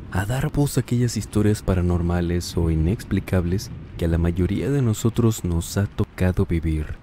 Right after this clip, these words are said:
Historias en las que no sabemos exactamente qué fue lo que vimos, escuchamos o pasó, pero nunca se nos va a olvidar cómo nos hizo sentir aquella experiencia,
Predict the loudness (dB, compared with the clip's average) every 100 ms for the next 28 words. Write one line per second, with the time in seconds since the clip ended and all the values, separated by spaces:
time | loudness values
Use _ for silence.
0 | -16 -20 -20 -20 -20 -16 -6 -6 -4 0
1 | 2 2 -2 -4 -10 -18 -10 -2 0 0
2 | -2 -2 -4 -2 -4 -4 -2 0 0 0
3 | -2 -8 -6 -2 -2 0 0 2 2 0
4 | -2 -2 0 0 0 0 2 2 0 -4
5 | -10 -20 _ _ -6 -4 -4 -6 2 2
6 | 2 0 -4 -14 -20 -20 -6 -2 0 0
7 | -2 0 0 -2 -8 -20 -20 -20 _ 2
8 | 4 4 2 2 2 2 2 2 2 2
9 | 2 0 0 0 2 -2 -4 -14 -8 2
10 | 4 6 6 6 2 4 2 2 2 2
11 | 2 2 2 2 0 2 4 6 4 2
12 | 0 0